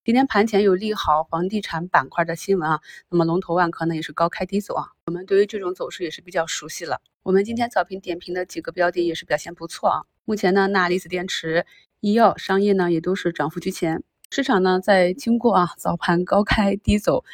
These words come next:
这样一个恐慌兑现之后呢，目前也是慢慢的趋于稳定，上涨三千一百六十七家，下跌一千四百六十六家，涨停四十家，跌停四家。本来呢是周四法定砸盘日啊，但是提前两天砸了，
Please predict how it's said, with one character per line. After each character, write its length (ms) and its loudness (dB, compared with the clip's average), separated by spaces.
这 100 2
样 140 4
一 60 4
个 160 4
恐 260 -2
慌 240 2
兑 180 2
现 240 2
之 120 -8
后 120 -4
呢， 140 2
目 140 0
前 180 0
也 80 2
是 160 -6
慢 160 2
慢 160 2
的 140 2
趋 240 -2
于 40 4
稳 240 4
定， 200 2
上 180 4
涨 160 -2
三 180 -2
千 140 2
一 80 2
百 140 2
六 100 2
十 100 -6
七 200 -12
家， 160 0
下 180 -4
跌 160 -2
一 80 2
千 180 -4
四 140 -8
百 120 -2
六 100 0
十 100 -2
六 100 0
家， 140 -2
涨 240 -2
停 220 -4
四 200 -4
十 120 -6
家， 180 4
跌 160 -2
停 180 -4
四 140 -10
家。 180 0
本 160 4
来 120 8
呢 180 -2
是 240 0
周 160 -4
四 180 -8
法 160 -4
定 180 0
砸 160 -2
盘 200 -2
日 100 0
啊， 180 2
但 140 -8
是 240 -6
提 160 -14
前 140 -4
两 140 -2
天 280 -4
砸 200 0
了， 180 4